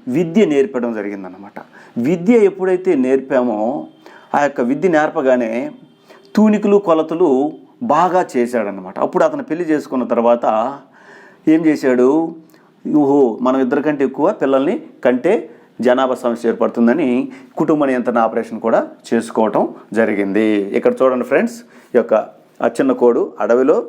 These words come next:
వన్యప్రాణులతో ఆడుకుంటుంటే ఆ అబ్బాయిని తీసుకొచ్చి విద్య నేర్పడం జరిగింది. ఆ యొక్క విద్య చెప్పగానే అతను తూనికలు, కొలతలు, ఆ యొక్క చదువుకున్న పరిజ్ఞానంతో బాగా కొలిచాడు.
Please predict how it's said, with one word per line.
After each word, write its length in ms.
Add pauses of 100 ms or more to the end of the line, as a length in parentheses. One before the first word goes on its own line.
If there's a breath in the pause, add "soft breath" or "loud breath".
(120)
వన్యప్రాణులతో 600
ఆడుకుంటుంటే 480
ఆ 60
అబ్బాయిని 280
తీసుకొచ్చి 600 (280 loud breath)
విద్య 300
నేర్పడం 460
జరిగింది. 580 (200 loud breath)
ఆ 100
యొక్క 200
విద్య 400
చెప్పగానే 440
అతను 480 (240 loud breath)
తూనికలు, 380
కొలతలు, 560
ఆ 140
యొక్క 280
చదువుకున్న 300
పరిజ్ఞానంతో 520
బాగా 320
కొలిచాడు. 520